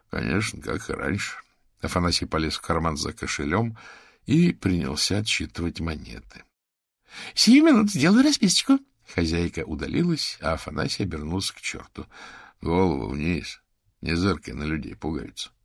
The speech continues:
сказал он. «Да и меня этим позоришь». В этот раз черт послушался, и Афанасий удовлетворенно улыбнулся. «Вот тот же. А теперь слушай,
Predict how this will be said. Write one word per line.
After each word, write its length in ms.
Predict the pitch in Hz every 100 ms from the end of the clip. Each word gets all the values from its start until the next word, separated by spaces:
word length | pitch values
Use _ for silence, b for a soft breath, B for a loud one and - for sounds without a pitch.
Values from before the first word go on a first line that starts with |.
| _
сказал 480 | - - 73 76 69
он. 160 | 76 - B B B B B -
«Да 100 | 80
и 240 | 78 62
меня 360 | - 80 78 -
этим 320 | - - -
позоришь». 640 | - 76 65 53 - - - _ _ _ _ _ _ -
В 80 |
этот 280 | 113 170 123
раз 140 | 127 151
черт 300 | - 127 -
послушался, 720 | - - 76 107 - - -
и 140 | -
Афанасий 640 | - - 78 73 107 - -
удовлетворенно 800 | 117 107 95 85 80 76 82 80
улыбнулся. 760 | - 76 71 73 - - - - _ B B -
«Вот 220 | 64 117
тот 200 | - -
же. 200 | - - _ _ _ _
А 120 | - 76
теперь 220 | 76 92
слушай, 420 | 95 85 -